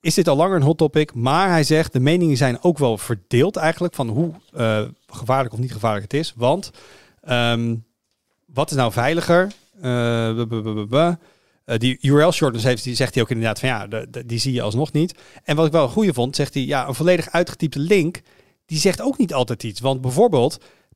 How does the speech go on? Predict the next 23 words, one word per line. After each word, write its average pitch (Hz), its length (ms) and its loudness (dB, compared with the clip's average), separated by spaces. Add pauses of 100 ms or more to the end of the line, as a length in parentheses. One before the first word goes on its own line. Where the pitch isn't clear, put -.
partij 170 420 2
nieuw 170 200 4
sociaal 156 360 0
contract 160 380 0
punt 196 260 2
N 175 80 2
L, 220 180 2
is 135 160 -2
dat 165 180 0
de 165 80 -4
echte - 240 -6
website? 190 560 0
Of 151 140 0
is 139 80 -2
dat 123 180 -4
N 120 180 -2
S - 80 -2
C 160 160 0
partij 175 320 0
punt 165 220 -4
N 170 60 0
L? 175 40 4
Ja, 165 100 -2